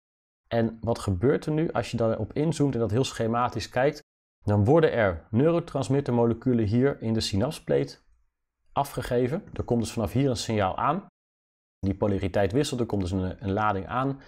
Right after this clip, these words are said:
En dat zorgt dus hiervoor dat die neurotransmittermoleculen worden afgegeven. Die zorgen er aan de overliggende kant voor van die synapspleet dat die binden aan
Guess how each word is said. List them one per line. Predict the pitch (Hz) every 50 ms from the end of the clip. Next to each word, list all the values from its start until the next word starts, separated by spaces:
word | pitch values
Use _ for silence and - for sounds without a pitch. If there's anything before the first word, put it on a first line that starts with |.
| - - - - - -
En | - 104 101
dat | 98 90 -
zorgt | - 131 131 123 -
dus | - 101 87
hiervoor | 90 110 135 147 - - 113 98 - -
dat | 107 101 104 -
die | - 90 85 82 - - _ _
neurotransmittermoleculen | - 110 127 147 143 139 139 - 123 110 117 120 123 123 120 110 107 107 107 104 107 - 113 101 101
worden | 98 101 101 -
afgegeven. | - - - - 101 - - 95 92 92 92 110 113 - - _ _ _ _ _ _ _ _ _ _
Die | - 117 107
zorgen | 85 117 143 170 175 - 139 139
er | 131 127
aan | 101 123 120
de | 117 - - -
overliggende | - 156 214 196 - 175 165 156 143 - 123 117 - -
kant | - - 175 247 220 -
voor | - - 117 117
van | - -
die | 104 104
synapspleet | 98 - - 101 95 98 - - - - 92 107 135 135 - - - - - - - -
dat | - 101 98 139 139
die | - 147 127 113 - - - _ _ _ _ _ _ _
binden | - 101 90 - 131 165 190 190 151 113 101 92 - -
aan | - 120 113 95 85 80 82